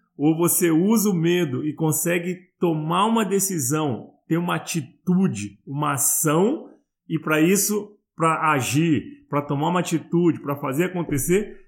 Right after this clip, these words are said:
você precisa de coragem, né? Então você usa o medo pra acessar sua coragem, ou ele te paralisa e te congela. E é esse ponto que eu quero colocar pra vocês com relação ao coronavírus.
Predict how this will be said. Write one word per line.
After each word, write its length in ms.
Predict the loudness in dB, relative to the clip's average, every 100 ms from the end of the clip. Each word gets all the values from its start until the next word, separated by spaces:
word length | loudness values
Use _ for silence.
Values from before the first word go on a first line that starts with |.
| -4
você 240 | -2 0
precisa 480 | 0 0 0 0 -2
de 100 | -2
coragem, 580 | -2 0 2 0 -2 -6 -12 _ _ _ _ -4
né? 280 | -2 0 -2
Então 200 | -2 2
você 240 | 2 2
usa 320 | 2 2 2 2
o 60 |
medo 320 | 2 2 2
pra 140 | -2 -2
acessar 420 | -2 -2 0 -2
sua 180 | -2 -4
coragem, 680 | -4 -4 -2 -4 -4 -6 -10 _ _
ou 180 | 0 2
ele 160 | 4 0
te 140 | -4
paralisa 560 | -4 -2 0 0 -2 -4
e 40 |
te 100 | -10
congela. 580 | -6 -4 -4 -6 -10 -18 _ _ _ _ _ -4
E 120 | 0
é 120 | 4
esse 260 | 4 2 -4
ponto 300 | -2 -4 -2
que 60 |
eu 80 | -6
quero 260 | -4 -6 -4
colocar 360 | -6 -4 -6
pra 140 | -4 -4
vocês 380 | -4 -2 -4
com 120 | 0 -2
relação 400 | -2 -4 -6 -6
ao 80 |
coronavírus. 720 | -4 -4 -4 -4 -4 -8 -10